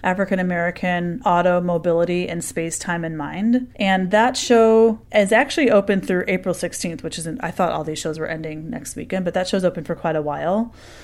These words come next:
And this is the artist's first solo exhibition, um, which is, uh, he's a Bay Area artist. I believe he teaches in one of the local,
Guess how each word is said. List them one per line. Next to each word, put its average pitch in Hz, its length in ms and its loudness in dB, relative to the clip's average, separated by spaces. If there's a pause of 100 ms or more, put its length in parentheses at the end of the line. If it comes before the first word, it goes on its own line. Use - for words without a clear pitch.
(160)
And 202 320 4
this 220 180 4
is 254 120 4
the 247 140 4
artist's 196 340 2
first 190 340 0
solo 170 300 4
exhibition, - 760 -4 (120)
um, - 460 -6
which 175 200 -6
is, 170 260 -8 (560)
uh, 180 60 -2
he's 175 240 -2
a 175 60 -4
Bay 170 180 2
Area 156 440 0
artist. 196 520 0
I 196 60 2
believe 254 320 2
he 311 200 0
teaches 262 480 2
in 180 160 0
one 180 160 2
of 190 140 0
the 180 100 4
local, 165 680 -4